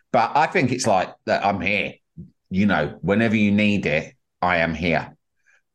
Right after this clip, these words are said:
But I had to say, yeah, there was a-, another, someone close to me recently. I just remembered who it was actually. And he,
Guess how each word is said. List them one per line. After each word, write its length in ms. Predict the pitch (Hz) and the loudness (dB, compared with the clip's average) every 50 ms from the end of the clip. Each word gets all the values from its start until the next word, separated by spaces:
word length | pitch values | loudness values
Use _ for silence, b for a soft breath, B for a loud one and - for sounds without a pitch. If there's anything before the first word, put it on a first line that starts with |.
| _ | _
But 260 | - 113 101 92 92 - | 0 0 2 0 0 0
I 100 | - 101 | -2 0
had 240 | 104 117 127 117 110 - | 0 2 0 0 -2 -4
to 100 | - 107 | -6 -4
say, 560 | - - 135 123 117 113 107 107 101 - - - | -2 0 2 2 2 2 0 0 -2 -4 -8 -4
yeah, 300 | - 107 120 110 104 92 | -2 2 2 2 2 2
there 140 | 87 104 110 | 0 0 0
was 140 | 107 92 107 | 0 0 0
a-, 120 | 113 113 - | 0 0 0
another, 420 | 107 104 117 135 131 127 104 98 - | 0 2 2 2 0 -2 -4 -6 -8
someone 280 | - - 110 92 90 87 | -6 -4 -2 -2 -2 -2
close 280 | - 104 95 87 - - | -2 0 0 0 -2 -2
to 60 | 87 | -2
me 80 | 90 | 0
recently. 380 | 92 101 104 101 - 98 98 82 | 0 0 0 -2 -2 -2 0 0
I 20 | |
just 200 | 82 - - - 101 | -2 -4 -4 -2 0
remembered 340 | 95 90 98 98 90 80 - | 2 2 2 2 2 0 0
who 100 | 92 80 | 0 0
it 120 | 80 - | 0 0
was 160 | 101 104 - | -2 -2 -2
actually. 240 | 87 - - - 82 | -2 -4 -2 -2 -2
And 100 | 78 85 | 0 0
he, 160 | 87 - - | -2 -2 -4